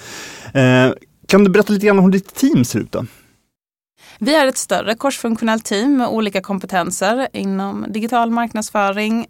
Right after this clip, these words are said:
Speaker 2: lojalitet, eh, analys och, eh, lite mer, ja, marketing automation, det vill säga den tekniska delen i marknadsföring. Eh, och vi har väl ett åldersspann mellan tjugofem, trettio ungefär upp till sextio plus i,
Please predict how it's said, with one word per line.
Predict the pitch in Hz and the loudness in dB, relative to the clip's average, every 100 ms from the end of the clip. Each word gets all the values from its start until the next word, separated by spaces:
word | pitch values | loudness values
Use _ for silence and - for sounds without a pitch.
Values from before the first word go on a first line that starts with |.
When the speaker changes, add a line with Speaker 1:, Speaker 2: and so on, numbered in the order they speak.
| - | -14
Speaker 2:
lojalitet, | 190 175 202 226 226 233 - - - - | -10 -8 -8 -6 -6 -6 -8 -14 -14 -8
eh, | 190 190 | -6 -4
analys | - 202 196 185 185 - - | -4 -2 -2 -4 -6 -10 -10
och, | - 180 _ _ - | -10 -10 _ _ -10
eh, | - - | -6 -6
lite | - 196 101 | -6 -8 -8
mer, | 95 - | -8 -8
ja, | - | -6
marketing | 80 202 185 190 | -6 -4 -4 -4
automation, | 180 185 190 - - 85 - | -8 -6 -6 -6 -8 -8 -10
det | - | -12
vill | - | -10
säga | - | -10
den | - - - | -10 -10 -12
tekniska | - 202 - - - - 185 | -12 -12 -12 -14 -10 -8 -8
delen | - - - - - | -8 -10 -10 -10 -12
i | - | -12
marknadsföring. | - 254 254 190 - 95 220 208 _ - - - _ | -4 -4 -4 -8 -8 -8 -10 -14 _ -20 -20 -20 _
Eh, | - 180 185 - 202 | -6 -4 -4 -6 -6
och | - 196 | -8 -8
vi | 196 | -4
har | 202 | -4
väl | 196 196 | -4 -6
ett | |
åldersspann | - 240 214 - 226 262 | -6 -6 -6 -4 -2 0
mellan | 247 226 240 226 190 - 226 269 269 | -2 -2 0 -2 -4 -2 0 0 -2
tjugofem, | - 262 254 247 233 240 240 240 | -4 -6 -2 -2 -2 -4 -4 -6
trettio | - 240 - 240 240 | -6 -10 -8 -8 -4
ungefär | 226 233 226 220 | -4 -4 -2 -4
upp | 226 220 - | -6 -12 -12
till | 233 226 220 | -10 -8 -8
sextio | - 254 - - 240 | -8 -10 -10 -10 -10
plus | 233 214 226 - - | -10 -6 -6 -8 -12
i, | - | -6